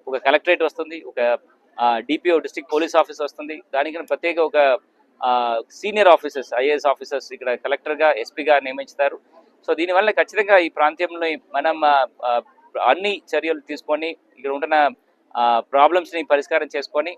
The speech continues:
అదే సమయంలో ప్రజల్ని కూడా ఈ దీనిలో భాగ-, భాగస్వామ్యం చేసుకొని ముందుకు, ఆ, ప్రగతి ద్వారా ముందుకు వెళ్ళడానికి కావాల్సిన అన్ని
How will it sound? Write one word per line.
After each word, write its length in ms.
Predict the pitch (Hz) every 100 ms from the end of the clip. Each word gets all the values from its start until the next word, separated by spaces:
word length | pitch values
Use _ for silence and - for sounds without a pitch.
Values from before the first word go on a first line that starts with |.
| -
అదే 180 | 127 160
సమయంలో 460 | 160 156 151 165
ప్రజల్ని 440 | 190 143 151 185 170
కూడా 240 | 170 165 - _ _ _ 135
ఈ 300 | 151 143 127 143
దీనిలో 200 | 160 151
భాగ-, 460 | 139 143 165 165 135
భాగస్వామ్యం 400 | 139 151 165 151 147
చేసుకొని 420 | 135 151 156 185 _ 131
ముందుకు, 540 | 151 170 175 160 131 _ -
ఆ, 160 | 123
ప్రగతి 380 | - 143 156 165
ద్వారా 280 | 147 147 147 -
ముందుకు 240 | 139 143
వెళ్ళడానికి 440 | 139 135 135 131 131
కావాల్సిన 380 | 123 127 123 120
అన్ని 180 | 131